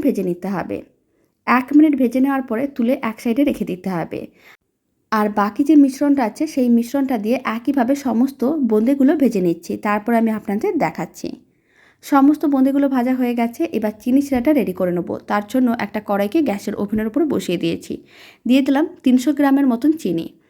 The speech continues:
আর যতটা চিনি নিয়েছি ঠিক ততটাই জল দিয়ে দিলাম। এবার চিনি ও জলটা খুব ভালো করে একসঙ্গে মিশিয়ে নিতে হবে। এখানে আমি দুশো গ্রাম বেসন নিয়েছিলাম, তাই তিনশো গ্রাম চিনি নিয়েছি।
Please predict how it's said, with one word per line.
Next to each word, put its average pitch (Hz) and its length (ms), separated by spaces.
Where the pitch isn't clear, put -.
আর 226 200
যতটা 254 300
চিনি 285 240
নিয়েছি 285 260
ঠিক 311 180
ততটাই 226 460
জল 175 180
দিয়ে 170 180
দিলাম। 165 280
এবার 262 200
চিনি 285 220
ও 320 60
জলটা 285 260
খুব 294 200
ভালো 240 260
করে 269 120
একসঙ্গে 277 340
মিশিয়ে 202 340
নিতে 180 220
হবে। 170 220
এখানে 262 260
আমি 285 140
দুশো 240 320
গ্রাম 277 220
বেসন 233 300
নিয়েছিলাম, 247 340
তাই 269 200
তিনশো 233 260
গ্রাম 226 220
চিনি 185 300
নিয়েছি। 165 380